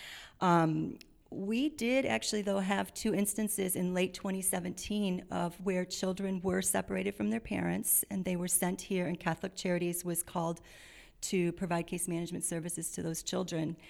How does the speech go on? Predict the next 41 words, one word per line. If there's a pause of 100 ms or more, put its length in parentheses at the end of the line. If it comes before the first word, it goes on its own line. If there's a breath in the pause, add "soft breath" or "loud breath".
(300 loud breath)
And
as
an
example
of
what
can
happen
to
a
child
after
he's
been
separated, (300 loud breath)
one
of
the
little
boys
tried
to
commit
suicide
in
the
shelter (400 loud breath)
because
he
didn't
know
where
his
daddy
was. (440 soft breath)
They
came (140)
in
full (100)
r-, (500)
gear